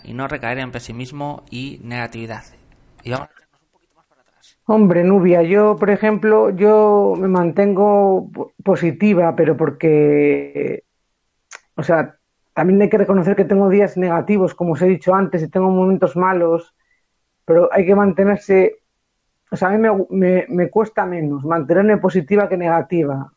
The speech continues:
Speaker 2: porque negativa lo paso, lo paso fatal y, y el pasado, te viene el pasado, te viene el futuro, te revuelve todo el cuerpo, te sientes con un sufrimiento increíble. Entonces, aceptas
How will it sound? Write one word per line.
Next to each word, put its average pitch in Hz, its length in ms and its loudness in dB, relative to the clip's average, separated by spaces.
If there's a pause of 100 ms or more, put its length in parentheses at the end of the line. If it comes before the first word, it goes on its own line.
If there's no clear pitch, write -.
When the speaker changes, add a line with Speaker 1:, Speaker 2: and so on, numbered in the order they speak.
(120)
Speaker 2:
porque 160 240 -4
negativa 165 560 0
lo 196 100 0
paso, 196 460 -2
lo 175 160 -2
paso 190 260 -4
fatal 175 580 -4
y, 147 360 -10 (520)
y 156 120 -4
el 156 120 0
pasado, 170 720 0
te 160 120 -4
viene 180 180 0
el 175 60 -4
pasado, 165 500 -2
te 170 80 -4
viene 175 160 -4
el 170 80 -4
futuro, 165 760 -2 (580)
te 180 100 2
revuelve 175 400 2
todo 175 160 0
el 170 120 -2
cuerpo, 170 680 2
te 160 120 -6
sientes 170 340 -6
con 185 140 -4
un 170 80 -4
sufrimiento 175 500 -2
increíble. 160 540 0
Entonces, 175 360 -2 (400)
aceptas 196 640 -4